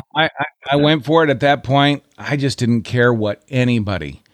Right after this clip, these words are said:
said, what anybody thought. I mean, I had people pull me aside, my pastor going, "What are you doing?"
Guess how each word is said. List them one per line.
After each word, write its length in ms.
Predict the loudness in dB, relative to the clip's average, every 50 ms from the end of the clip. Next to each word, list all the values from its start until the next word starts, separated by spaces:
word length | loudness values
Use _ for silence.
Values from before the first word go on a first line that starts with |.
| _ _ _ _ _ _ _ _ _
said, 500 | -10 -6 0 2 4 4 6 4 4 2
what 160 | 0 -2 -2 0
anybody 600 | 0 0 0 0 0 -2 -2 -2 -2 -4 -4 -6
thought. 440 | -8 _ 0 2 2 2 0 0
I 80 | -2 -2
mean, 180 | -2 0 0 0
I 100 | 0 0
had 400 | 0 0 2 2 0 0 -4 -8
people 320 | -4 -4 -4 0 -2 -2
pull 220 | 0 2 2 2 4
me 140 | 4 2 2
aside, 460 | 2 0 0 0 -2 -2 -2 -2 -2
my 160 | -2 -2 -2
pastor 420 | -2 0 2 2 2 0 -2 -4 -2
going, 280 | -2 0 0 -2 -2 -2
"What 500 | -4 -2 0 2 2 2 2 0 -2 -6 _
are 240 | 0 2 4 4 4
you 240 | 2 2 4 4 4
doing?" 460 | 2 2 0 0 0 -2 -4 -6 -10